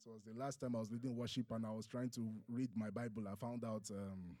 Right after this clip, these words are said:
something's changing. Okay.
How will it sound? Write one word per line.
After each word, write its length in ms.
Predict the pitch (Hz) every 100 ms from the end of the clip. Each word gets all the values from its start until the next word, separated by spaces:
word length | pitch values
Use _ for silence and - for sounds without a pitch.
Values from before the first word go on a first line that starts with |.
| -
something's 520 | 139 127 139 135 -
changing. 480 | 123 117 101 85 78 - _ - - - - - - - - - _ - - _ - _ 139
Okay. 300 | 135 113 95